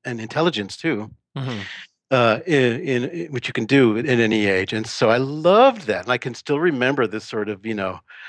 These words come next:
Speaker 1: tingling feeling of excitement, waiting for the next little part of the game to come along and see if I could respond. Um, and so what I, and I've thought about this a lot in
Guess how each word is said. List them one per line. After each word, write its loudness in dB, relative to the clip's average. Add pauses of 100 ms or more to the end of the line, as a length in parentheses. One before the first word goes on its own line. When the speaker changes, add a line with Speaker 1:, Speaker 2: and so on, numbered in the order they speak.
(160)
Speaker 1:
tingling 4
feeling 0
of 2 (340)
excitement, 0
waiting -2
for -12
the -4
next -4 (340)
little -8
part 0
of -6
the -6
game -2
to -12
come -6
along -2
and -10
see -6
if -6
I -6
could -14 (360)
respond. -12 (420)
Um, 2 (240)
and 2
so 4
what 4
I, 2 (340)
and -4
I've 0
thought 2
about 2
this -6
a -2
lot 4
in -8